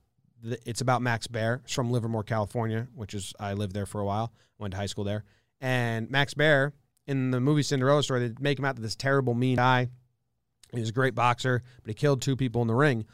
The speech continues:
One of those people was Dolph Camilli's brother, Francisco Camilli. He was a heavyweight boxer under the name of Frankie Campbell, but met a tragic end. Frankie was knocked out in August of nineteen thirty with Max Baer and died twelve hours later as a result.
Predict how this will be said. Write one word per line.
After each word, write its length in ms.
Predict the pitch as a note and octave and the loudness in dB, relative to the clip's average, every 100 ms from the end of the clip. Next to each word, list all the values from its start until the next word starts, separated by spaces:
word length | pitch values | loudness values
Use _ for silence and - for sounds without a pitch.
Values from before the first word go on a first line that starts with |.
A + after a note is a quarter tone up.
| _ _ | _ _
One 160 | B2 | -2
of 80 | C#3 | 2
those 140 | C3 A2 | 0 2
people 500 | D3+ C#3+ A2+ A#2 - _ | 0 2 0 -2 -4 _
was 160 | A2+ G#2+ | -6 -2
Dolph 280 | B2 A#2+ - | 2 2 0
Camilli's 340 | A#2+ A#2+ G#2+ | -2 -2 -2
brother, 420 | G2 B2 C#3 E2 - _ | 0 2 4 0 -10 _
Francisco 540 | A#2+ A2+ B2 A2 A#2+ | -6 -4 -4 -4 -4
Camilli. 400 | - B2 C3+ F#2 - _ _ _ _ _ | -4 -2 -2 -4 -10 _ _ _ _ _
He 140 | - | -4
was 160 | A2+ A2 | -2 -2
a 60 | G#2 | -2
heavyweight 400 | A2+ B2+ B2 A2 | 0 2 0 0
boxer 340 | G#2+ A2 B2 | -2 -2 -2
under 140 | A#2 | -4
the 40 | G#2+ | -4
name 160 | G#2 | -4
of 100 | G#2+ - | -4 -6
Frankie 320 | G#2 G2+ A#2+ | -8 -6 -8
Campbell, 500 | - A#2 G2 G2+ A#2+ _ _ _ - | -6 -6 -4 -4 -4 _ _ _ -8
but 120 | G#2 | -4
met 160 | A2+ | -2
a 60 | A2+ | -4
tragic 420 | - A2 A2+ A#2 | -4 -2 -2 -2
end. 280 | C#3 C#3+ - | 0 0 -2
Frankie 320 | - G#2+ A2+ | -6 -6 -6
was 120 | G2+ | -6
knocked 300 | A#2 G#2+ G2 | -4 -6 -6
out 300 | A#2 D3+ F#3+ - | 0 2 2 -2
in 140 | G#2 | -4
August 460 | A2+ B2+ D#3+ F#3+ - | 0 2 0 -4 -6
of 80 | G#2+ | -6
nineteen 360 | A2 G2+ A2+ | -6 -6 -8
thirty 420 | G2+ C#3+ E3+ F#3 F#3 _ _ _ _ | 0 4 4 2 -2 _ _ _ _
with 140 | A2 | -4
Max 280 | B2+ A#2 - | -2 -2 -2
Baer 380 | C#3 D3+ F3 F3 | 2 4 4 0
and 120 | B2 | -6
died 220 | A#2 A2+ | -4 -4
twelve 280 | G#2+ A#2+ A#2 | -4 -2 0
hours 360 | A2+ A2+ A2 - | 0 0 -2 -2
later 320 | A#2+ C#3 C#3 | 0 2 0
as 180 | A2+ A2+ | -2 -4
a 60 | A#2+ | -2
result. 320 | A2+ D3 - | 0 0 -2